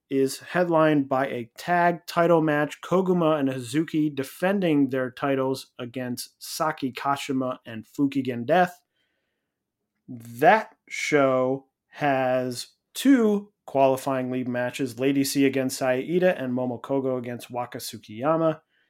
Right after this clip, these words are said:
And on the twelfth, two qualifying league matches,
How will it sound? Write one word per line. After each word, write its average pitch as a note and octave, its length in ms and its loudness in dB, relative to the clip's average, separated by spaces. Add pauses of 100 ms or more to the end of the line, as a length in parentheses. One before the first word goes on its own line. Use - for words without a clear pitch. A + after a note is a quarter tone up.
(360)
And E3 340 0
on D3+ 200 2
the C#3+ 100 2
twelfth, D#3 500 4
two A#3 220 0
qualifying D3+ 600 2
league C3 240 -2
matches, B2+ 400 -6